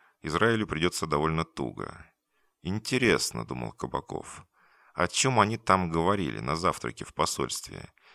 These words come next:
Министр иностранных дел Израиля и госсекретарь С Ш А. Разумеется, ему никогда не узнать деталей. Но ведь ясно, что беседа длилась довольно долго.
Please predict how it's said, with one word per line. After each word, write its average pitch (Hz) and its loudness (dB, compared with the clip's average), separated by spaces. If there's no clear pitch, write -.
Министр 98 0
иностранных 80 0
дел 78 0
Израиля 80 0
и 78 -8
госсекретарь 82 0
С - -4
Ш - -2
А. 67 -2
Разумеется, 131 0
ему 95 2
никогда 90 2
не 90 2
узнать 76 0
деталей. 57 -6
Но 85 -2
ведь 107 -2
ясно, 113 2
что - -4
беседа 82 0
длилась 85 -2
довольно 82 0
долго. 57 -4